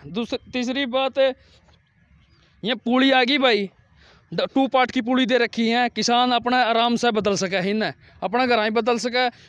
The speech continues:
बाकी सर्विस के अंत कोई दिक्कत को नहीं भाई, किसी टाइम फ़ोन करो, दीपक उचाना की थ्रेसर तो, तो आधी रात में फ़ोन करो, उसे टाइम ही मशीन के क-, मतलब, जो वर्कर हैं आपके पास आकर ना सर्विस देवेंगे।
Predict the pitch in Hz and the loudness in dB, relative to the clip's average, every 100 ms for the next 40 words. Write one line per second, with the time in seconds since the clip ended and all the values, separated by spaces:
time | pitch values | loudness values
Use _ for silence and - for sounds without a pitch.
0 | _ 226 - 254 254 247 262 - 247 254 | _ -4 -2 -2 0 0 -2 -2 -2 0
1 | 254 247 233 233 220 - 240 220 233 254 | 0 0 2 2 0 -2 -2 0 -2 0
2 | 240 214 214 _ _ 254 254 254 254 247 | 2 0 -4 _ _ -2 0 0 0 0
3 | 226 240 214 226 233 233 240 233 226 233 | 0 -2 -2 -2 -2 -4 -4 -4 -4 -2
4 | 233 226 214 214 226 220 233 214 233 233 | -4 -2 -2 -2 -4 -4 -4 -2 0 -2
5 | 226 220 202 208 190 240 247 247 254 247 | -2 -4 -2 -4 -2 -2 -2 0 0 0
6 | 247 208 247 262 233 226 226 233 226 - | -2 -2 -2 -2 -2 -4 -4 -6 -6 -6
7 | 214 220 226 214 196 - - - 226 233 | -6 -4 -2 -2 -4 -8 -12 -2 0 0
8 | - 247 208 247 208 214 - 214 220 220 | 0 -2 0 -4 -2 -4 -4 -4 -4 -2
9 | 208 208 226 220 220 175 185 196 185 165 | -4 -4 -4 -4 -6 -4 -4 -2 -4 -4
10 | 147 | -6